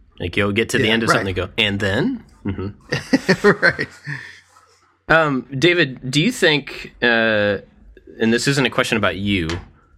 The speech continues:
Speaker 1: necessarily, but I, I've heard, all right, let me start over. I've heard a lot of people in what we do, because we have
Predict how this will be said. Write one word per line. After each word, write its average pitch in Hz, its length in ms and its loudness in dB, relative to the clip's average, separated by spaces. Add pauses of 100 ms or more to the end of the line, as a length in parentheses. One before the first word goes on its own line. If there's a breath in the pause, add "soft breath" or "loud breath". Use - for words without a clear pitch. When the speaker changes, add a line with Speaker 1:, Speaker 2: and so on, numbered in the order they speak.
(120)
Speaker 1:
necessarily, 90 600 0
but 113 160 2
I, 165 180 2
I've 151 180 0
heard, 139 480 0
all 95 80 -2
right, 73 220 -4
let 110 100 -2
me 101 60 0
start 87 240 -6
over. 76 200 -10 (280 loud breath)
I've 196 140 2
heard 170 480 2 (260 loud breath)
a 127 60 6
lot 143 200 2
of 202 80 -4
people 117 420 2
in 110 240 2
what 110 140 0
we 104 120 -2
do, 90 300 -2
because 113 280 -2
we 117 140 2
have 101 280 -2